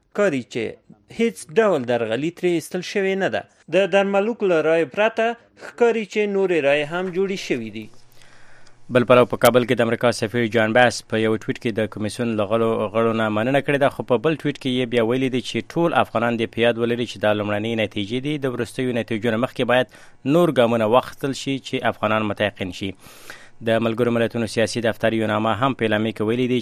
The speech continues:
Speaker 2: چې هر کاندید دا فرصت لري خپلې اندېښنې د مناسبو میکانیزم-، مک-، میکانیزمونو او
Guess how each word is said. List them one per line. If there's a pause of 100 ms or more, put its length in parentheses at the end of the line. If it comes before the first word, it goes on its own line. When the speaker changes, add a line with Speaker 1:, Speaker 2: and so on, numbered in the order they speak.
Speaker 2:
چې
هر
کاندید
دا
فرصت
لري
خپلې
اندېښنې (220)
د
مناسبو (100)
میکانیزم-، (140)
مک-، (120)
میکانیزمونو (1500)
او